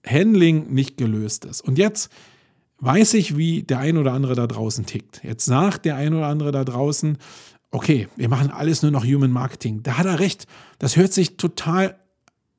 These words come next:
das hört sich total eingängig an und total logisch an. Also konzentriere ich mich jetzt sehr stark auf Human Marketing, weil das das nächste große Ding, hat der Jank gesagt.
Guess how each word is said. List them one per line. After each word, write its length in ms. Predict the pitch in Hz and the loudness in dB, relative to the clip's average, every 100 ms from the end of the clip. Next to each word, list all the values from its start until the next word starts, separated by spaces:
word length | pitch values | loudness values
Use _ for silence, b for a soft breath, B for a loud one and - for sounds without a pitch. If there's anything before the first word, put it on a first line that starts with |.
| _ _ | _ _
das 200 | - 151 | -4 0
hört 140 | 196 190 | 0 0
sich 140 | 180 | -4
total 300 | - - 170 | -2 -2 0
eingängig 480 | 160 160 135 131 120 | 2 2 2 0 -2
an 120 | 139 | -4
und 120 | 139 123 | -4 -4
total 360 | 120 113 113 113 | -6 -4 -6 -2
logisch 360 | 120 120 113 | 0 0 -2
an. 180 | 113 131 B B B | -6 -10 B B B
Also 300 | 131 143 - _ _ | -2 -2 -6 _ _
konzentriere 460 | 156 151 135 143 | 0 2 0 0
ich 80 | 131 | 0
mich 100 | 123 | -2
jetzt 140 | 120 | -2
sehr 120 | 123 117 | -2 -4
stark 320 | 117 117 - | -4 -6 -6
auf 200 | 113 - | -6 2
Human 240 | 156 175 | 4 4
Marketing, 480 | 131 151 123 113 - _ | 4 0 -2 -8 -12 _
weil 140 | 123 131 | -2 -2
das 140 | 131 | -2
das 120 | 135 | -2
nächste 280 | 147 165 147 | 0 0 0
große 260 | 139 151 156 | 0 0 2
Ding, 160 | 202 | 4
hat 120 | 143 | 4
der 80 | 131 | 2
Jank 200 | 135 185 | 0 -2
gesagt. 340 | 185 110 - | -4 -6 -14